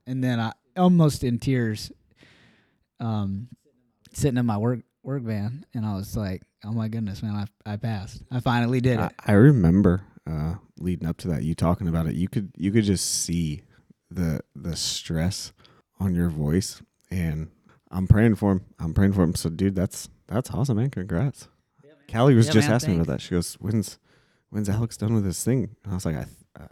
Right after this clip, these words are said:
Speaker 2: I think he's done." She goes, "Did he pass?" I was like, "Man, I'm a horrible friend. I don't know." <laughs>
Speaker 1: <laughs> Yeah, it, I passed. It's good. Um, you know, I, I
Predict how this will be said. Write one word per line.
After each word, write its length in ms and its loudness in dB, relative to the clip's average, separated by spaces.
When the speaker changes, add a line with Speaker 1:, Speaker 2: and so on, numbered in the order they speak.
Speaker 2:
I 80 -14
think 200 -6
he's 140 -6
done." 240 0
She 100 -6
goes, 120 -6
"Did 200 -6
he 40 -8
pass?" 420 -2
I 60 -4
was 140 -8
like, 100 -12
"Man, 140 -14
I'm 160 -4
a 60 -4
horrible 260 2
friend. 300 0
I 40 -6
don't 140 4
know." 160 10
<laughs> 80 4
Speaker 1:
<laughs> 280 2
Yeah, 420 6
it, 340 0
I 120 -6
passed. 480 0
It's 180 -2
good. 360 4
Um, 520 -2
you 160 -6
know, 80 -2
I, 280 0
I 240 -4